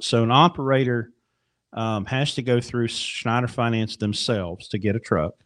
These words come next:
And then you have to go through the same qualification process as everybody else. So whether your truck's paid for or through Schneider or through Lone Mountain,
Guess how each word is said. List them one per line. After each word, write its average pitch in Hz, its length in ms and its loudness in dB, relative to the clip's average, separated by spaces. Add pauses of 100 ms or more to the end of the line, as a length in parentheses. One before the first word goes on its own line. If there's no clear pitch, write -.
(720)
And 123 200 8
then 135 200 8
you 143 140 6
have 131 200 2
to 110 60 -8
go 120 220 2
through 120 260 0
the 110 80 -2
same 110 300 -2
qualification 113 760 0
process 107 520 -6
as 104 120 -14
everybody 95 460 -6
else. - 140 -18
So - 220 0
whether 110 240 4
your 110 160 2
truck's - 420 0 (440)
paid 139 300 6
for 123 540 2
or 101 240 -4
through 120 220 -2
Schneider 113 640 0
or 95 140 -6
through 110 540 0 (500)
Lone 120 260 8
Mountain, 104 440 2